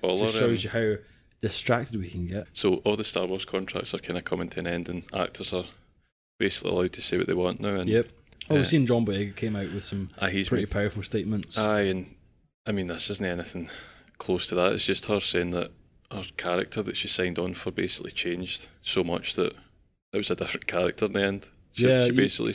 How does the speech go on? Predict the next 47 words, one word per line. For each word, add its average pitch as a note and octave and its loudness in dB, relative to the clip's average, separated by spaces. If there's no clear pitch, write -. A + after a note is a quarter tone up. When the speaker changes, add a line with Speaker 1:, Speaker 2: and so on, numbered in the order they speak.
Speaker 2:
again, C3+ 4
I'm C#3 4
not C3+ 4
the A#2+ 0
biggest A2 0
Star G#2+ 0
Wars A2+ 0
guy, A#2+ 2
but G2+ -2
you're A2 0
kinda B2 0
explaining G#2+ -2
to - -6
me A2 0
it's - -6
the G#2+ -6
O-, A#2+ 2
Obi-Wan A#2+ 2
connection. C3+ -2
Speaker 1:
Aye, C#3+ 4
she C3 2
said C#3+ 2
the A2 4
kinda G2 0
J G#2 2
J F#2 4
Abrams G2+ 0
thing F#2 2
was F2+ -2
she - -2
was F2+ -4
related F#2 0
to - -6
the F2+ -2
kinda F2+ -2
Obi-Wan F2+ 2
lineage, G#2 -2
which - -4
I G#2+ 2
thought G#2 -4
made F2 -2
a G2+ -2
lot F#2+ 2
of F#2 -4
sense F#2 2
for F#2+ -6
The F#2 -6